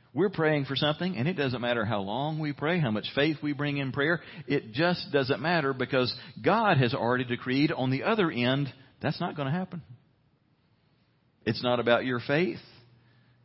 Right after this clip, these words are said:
You, you're praying the very best thing you know to pray, but I understand more than you do, and the answer is never going to be yes about that. And that's the really troubling one, isn't it?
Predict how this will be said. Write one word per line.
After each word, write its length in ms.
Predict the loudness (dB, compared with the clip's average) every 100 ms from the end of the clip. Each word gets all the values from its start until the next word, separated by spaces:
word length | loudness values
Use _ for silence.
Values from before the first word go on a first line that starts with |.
| _
You, 160 | -8 -6
you're 200 | -2 -4
praying 560 | -2 0 0 0 -2 -6 -10 -20 -6
the 120 | 0
very 240 | 4 4 4
best 220 | 2 2
thing 120 | -2
you 80 | -2
know 140 | -4
to 80 | -4
pray, 280 | -2 -2 -2 -8 -2
but 160 | -2
I 240 | 0 0 0
understand 580 | 0 -2 -2 -2 -2 -2
more 220 | -2 -2
than 160 | -2
you 120 | -2 -2
do, 200 | -2 -2
and 160 | -2
the 200 | -2 -2
answer 280 | -6 -6 -6
is 160 | -4 -2
never 340 | 0 0 -2
going 260 | -4 -4 -4
to 80 | -4
be 100 | -2
yes 360 | -2 -2 -4 -4
about 260 | -4 -2
that. 160 | -2 -4 -8 -2
And 140 | 2
that's 180 | 2 2
the 80 | -2
really 280 | 0 0
troubling 420 | 2 0 2 -2 -2
one, 120 | -2
isn't 260 | -2 -4
it? 100 | -10